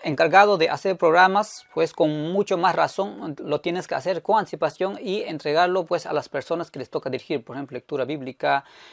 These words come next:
este, a las alabanzas, las ofrendas, a, al que va a dar mensaje, siempre.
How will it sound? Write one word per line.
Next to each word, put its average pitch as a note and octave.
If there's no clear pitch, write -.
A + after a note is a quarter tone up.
este, C3
a B2+
las C3
alabanzas, D#3
las A#2
ofrendas, D3+
a, C#3
al C3+
que C#3
va D#3+
a -
dar D#3
mensaje, E3
siempre. G3